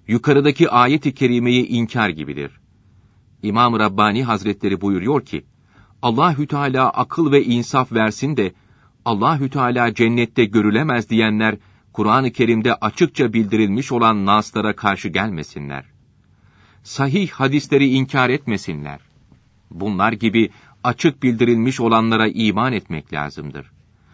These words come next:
Bunların nasıl olduklarını Allah bilir." demeli. Anlamadıkları için "Aklım ermiyor." demeli.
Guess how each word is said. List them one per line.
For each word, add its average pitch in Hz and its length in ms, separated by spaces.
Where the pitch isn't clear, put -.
Bunların 143 500
nasıl 165 260
olduklarını 143 640
Allah 127 480
bilir." 104 340
demeli. 71 440
Anlamadıkları 117 760
için 139 400
"Aklım 127 380
ermiyor." 135 560
demeli. 76 400